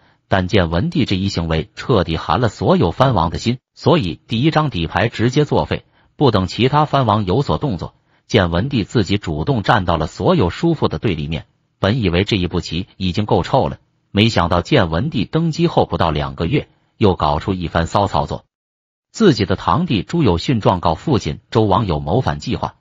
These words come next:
建文帝想都不想，直接派兵将周王朱肃抓拿归案，然后流放云南。虽然此次行动非常干净利落，也对其他藩王起到了震慑作用，但朱萧实力并不强，而且很少领兵打仗，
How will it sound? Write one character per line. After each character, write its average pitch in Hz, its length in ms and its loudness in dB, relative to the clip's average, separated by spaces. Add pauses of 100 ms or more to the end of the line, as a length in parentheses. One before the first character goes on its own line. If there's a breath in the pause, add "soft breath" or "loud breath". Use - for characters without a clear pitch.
(280)
建 92 240 2
文 90 180 -2
帝 139 160 -2
想 73 240 -4
都 95 120 -2
不 87 100 -6
想， 60 240 -8 (380)
直 113 220 4
接 120 140 2
派 87 200 0
兵 117 200 -2
将 123 200 0
周 165 140 2
王 123 280 2
朱 175 180 0
肃 107 200 0
抓 120 180 2
拿 90 160 2
归 117 160 0
案， - 160 -2 (360 soft breath)
然 95 180 2
后 90 140 0
流 92 180 0
放 82 220 0
云 95 180 -2
南。 85 240 -2 (360)
虽 - 160 0
然 98 140 2
此 82 240 -4
次 117 160 0
行 98 240 -4
动 120 220 -2
非 117 240 0
常 90 200 -2
干 123 220 0
净 82 160 -4
利 113 160 -2
落， - 140 -10 (340)
也 92 160 4
对 90 140 2
其 101 240 -2
他 123 180 2
藩 117 220 2
王 98 180 2
起 76 240 -6
到 85 140 2
了 78 100 -2
震 107 220 0
慑 78 120 -2
作 71 200 -4
用， 65 160 -10 (340)
但 85 220 0
朱 123 180 0
萧 127 200 2
实 - 240 -4
力 135 180 2
并 101 220 -2
不 80 60 -8
强， 78 320 -6 (440 soft breath)
而 123 120 4
且 107 140 2
很 135 260 0
少 107 180 2
领 78 200 -2
兵 135 180 -2
打 64 200 -4
仗， 98 180 -4